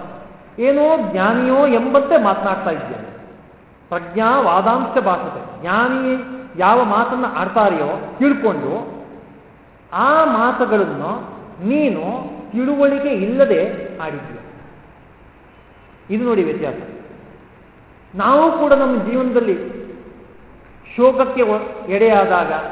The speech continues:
ಯಾವುದೋ ಕಷ್ಟಕ್ಕೆ ಎಡೆಯಾದಾಗ ಇನ್ನೊಬ್ಬರಿಗೆ ಸಮಾಧಾನ ಮಾಡೋದುಂಟು. ಆಗ ಏನೇನು ದೊಡ್ಡ ದೊಡ್ಡ ಫಿಲಾಸಫಿಯನ್ನು ನಾವು ಕೊಡ್ತೇವೆ ಅಂತ ಹೇಳಿದ್ರೆ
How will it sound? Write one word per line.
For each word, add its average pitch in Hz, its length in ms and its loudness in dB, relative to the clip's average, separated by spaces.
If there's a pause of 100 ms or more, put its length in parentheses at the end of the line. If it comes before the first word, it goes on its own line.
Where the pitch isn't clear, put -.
(680)
ಯಾವುದೋ 220 320 2
ಕಷ್ಟಕ್ಕೆ 233 500 -4
ಎಡೆಯಾದಾಗ 190 680 0
ಇನ್ನೊಬ್ಬರಿಗೆ 214 480 -2
ಸಮಾಧಾನ 196 420 -2
ಮಾಡೋದುಂಟು. 170 600 -8 (1120)
ಆಗ 233 180 -2 (500)
ಏನೇನು 254 500 0
ದೊಡ್ಡ 202 180 0
ದೊಡ್ಡ 233 280 0 (320)
ಫಿಲಾಸಫಿಯನ್ನು 202 640 -2
ನಾವು 175 180 -6
ಕೊಡ್ತೇವೆ 175 840 -6
ಅಂತ 170 180 -14
ಹೇಳಿದ್ರೆ 196 640 -4